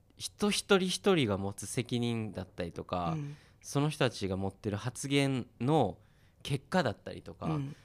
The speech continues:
Speaker 1: で、そういったものを、まあ、自分たちより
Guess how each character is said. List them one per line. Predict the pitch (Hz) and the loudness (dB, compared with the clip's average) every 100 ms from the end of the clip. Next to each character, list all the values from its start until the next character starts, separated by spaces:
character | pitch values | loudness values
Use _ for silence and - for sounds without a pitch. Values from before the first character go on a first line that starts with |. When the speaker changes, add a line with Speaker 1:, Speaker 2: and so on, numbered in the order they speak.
| - - | -16 -10
Speaker 1:
で、 | |
そ | 120 185 202 | -4 0 2
う | |
い | 202 | 0
っ | 202 | 0
た | 175 | 0
も | 170 175 | 2 2
の | 175 190 135 | 4 4 4
を、 | 92 - - - - - _ _ _ - - - - | 2 -6 -20 -20 -20 -20 _ _ _ -20 -20 -20 -4
ま | 139 117 92 - | 2 2 0 -10
あ、 | - - - _ _ _ - | -20 -20 -20 _ _ _ -12
自 | 107 139 | -4 2
分 | 208 220 | 2 2
た | 196 160 | 0 0
ち | 123 | 2
よ | 107 | 2
り | 98 107 92 87 | 2 0 -2 -4